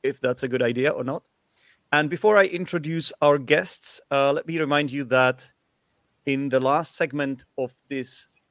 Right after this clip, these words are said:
show, there is, uh, something that's called Language Corner. That's when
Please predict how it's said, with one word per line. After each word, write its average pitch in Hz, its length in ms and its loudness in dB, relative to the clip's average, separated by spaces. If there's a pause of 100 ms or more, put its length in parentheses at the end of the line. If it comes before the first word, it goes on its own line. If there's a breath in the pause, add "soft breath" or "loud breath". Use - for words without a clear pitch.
(160)
show, 131 520 0
there 123 220 0
is, 120 300 -6 (100)
uh, 117 220 0
something 123 400 -8
that's 113 200 -4
called 117 280 -6
Language 139 460 -2
Corner. 165 440 0 (460)
That's 135 360 0
when 127 300 -2